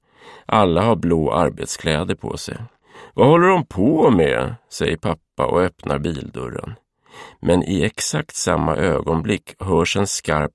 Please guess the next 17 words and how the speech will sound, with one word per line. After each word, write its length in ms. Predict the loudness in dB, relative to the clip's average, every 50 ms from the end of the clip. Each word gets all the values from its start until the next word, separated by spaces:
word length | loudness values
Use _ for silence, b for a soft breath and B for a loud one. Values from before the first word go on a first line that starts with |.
| -6
visselsignal. 1040 | -6 -4 -4 -4 -6 -6 -6 -6 -6 -6 -4 -4 -2 -2 -4 -4 -6 -8 -10 -10 -12 -16 _ _ B B B B B B B B B
Alla 440 | -2 0 0 0 0 -2 -2 -2 -2
släpper 480 | -4 -6 -6 -6 -8 -8 _ _ -8 -6
sina 280 | -4 -2 -2 -2 0
verktyg 680 | 0 -2 -2 -4 -6 -8 -12 -8 -4 -2 -2 -2 0 -2
och 120 | -2 0
går 80 | 0 0
bort 340 | 0 2 0 0 0 _ 0
mot 200 | 0 0 2 0
hammocken 720 | 0 0 0 2 2 0 0 -2 -2 0 0 0 0 -2 B B B B B
där 100 | 0 2
de 80 | 2 2
sätter 380 | 2 0 -2 -2 -2 -4 -6
sig 160 | -4 -2 0 0
i 60 | 0
en 100 | 0 0
ring. 440 | 0 0 -2 -2 -4 -6 -10 -12